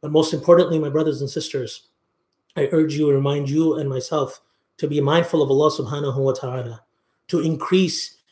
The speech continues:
your reverence and your worship of Allah Azza wa Jalla. <clears throat> Increase your repentance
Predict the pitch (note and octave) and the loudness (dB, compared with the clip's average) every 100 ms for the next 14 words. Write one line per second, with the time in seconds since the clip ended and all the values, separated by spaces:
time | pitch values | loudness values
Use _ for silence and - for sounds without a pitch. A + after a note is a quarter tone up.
0 | - D#3+ D3 C#3+ E3+ E3 E3+ C#3+ - - | 0 6 8 8 6 4 2 0 -8 -14
1 | _ - D#3 D3+ C3 D#3 - E3+ - - | _ -8 0 2 4 2 2 -4 -4 -6
2 | C#3+ C#3+ D#3 C#3+ D3 D3 C#3+ C#3 D#3 C#3+ | -4 -2 -2 -4 -4 0 0 4 4 4
3 | B2+ - _ _ _ - - - - - | -2 -6 _ _ _ 2 4 4 2 -4
4 | - _ _ _ _ _ E3 C#3+ - F#3 | -18 _ _ _ _ _ -4 0 4 4
5 | - - _ _ - D#3 C#3+ C#3+ - F3 | 4 -10 _ _ 2 6 6 4 2 -2
6 | E3+ D3+ A#2+ - | -2 -6 -8 -14